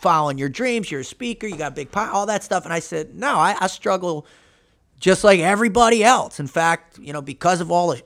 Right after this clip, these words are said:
stuff I've gone through, I, I struggle a lot, right? And, you know, I just came through a, a, a really tough, arduous personal year with divorce and, and s-, huge struggles for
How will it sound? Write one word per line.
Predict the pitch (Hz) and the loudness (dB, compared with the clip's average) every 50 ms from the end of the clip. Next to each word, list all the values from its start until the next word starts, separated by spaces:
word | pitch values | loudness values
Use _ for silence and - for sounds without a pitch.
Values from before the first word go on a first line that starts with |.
| _ _ _ | _ _ _
stuff | - - - 185 196 196 - | -18 -4 0 2 2 4 4
I've | 202 185 160 143 | 2 -2 -2 -2
gone | - 180 190 220 214 | -2 -2 -2 -2 -4
through, | - 240 254 247 | -6 -8 -8 -8
I, | 180 175 185 196 - | -6 -8 -8 -10 -10
I | - 156 | -10 -10
struggle | - - - 180 190 196 208 214 208 | -8 -4 0 0 2 4 4 4 4
a | 180 | 8
lot, | 190 202 240 269 262 - - _ _ _ _ _ _ _ _ _ _ _ - | 10 10 10 10 8 4 -2 _ _ _ _ _ _ _ _ _ _ _ -8
right? | - 131 147 175 214 220 - _ _ _ _ _ - | -4 -2 -2 0 -2 -2 -6 _ _ _ _ _ -18
And, | 139 147 147 | -16 -16 -14
you | 160 156 | -12 -10
know, | 131 | -10
I | 135 | -8
just | 143 165 165 - - | -8 -8 -8 -8 -6
came | - 180 180 165 | -6 -6 -6 -6
through | - - 180 180 175 | -8 -6 -6 -4 -4
a, | 151 135 | -4 -6
a, | - 139 131 - - | -6 -8 -10 -10 -10
a | 123 123 | -14 -14
really | 113 123 135 147 160 175 175 170 165 143 - _ _ _ - | -12 -10 -8 -6 -4 -2 -2 -2 -4 -6 -10 _ _ _ -6
tough, | - - 160 175 - - | 0 2 4 4 2 2
arduous | 151 143 156 165 165 - - 170 170 165 151 - | 2 2 4 4 2 2 0 0 2 0 0 2
personal | - - - 170 180 156 - - 175 175 175 | 4 6 6 6 4 0 -2 -4 -8 -8 -8
year | 151 147 160 165 190 208 202 | -8 -8 -6 -4 -4 -4 -4
with | 190 143 131 - - | -4 -6 -6 -8 -12
divorce | 127 120 139 143 156 202 220 226 214 - - | -14 -10 -8 -6 -4 -2 -2 -2 -4 -6 -10
and, | 160 156 143 135 - - - _ _ _ _ _ _ - | -10 -10 -10 -14 -18 -20 -20 _ _ _ _ _ _ -10
and | - 175 180 185 185 185 180 170 165 147 117 - _ _ _ _ _ _ _ _ _ _ _ _ _ - - | -6 -4 -4 -4 -4 -6 -6 -8 -10 -12 -14 -16 _ _ _ _ _ _ _ _ _ _ _ _ _ -20 -20
s-, | - - - - - | -20 -18 -18 -16 -12
huge | - - 247 302 359 330 - | 0 6 10 12 12 12 10
struggles | - - 190 156 127 117 - - - - | 6 4 4 4 4 2 -2 -10 -18 -16
for | - - 151 160 165 | -10 -6 -4 -4 -4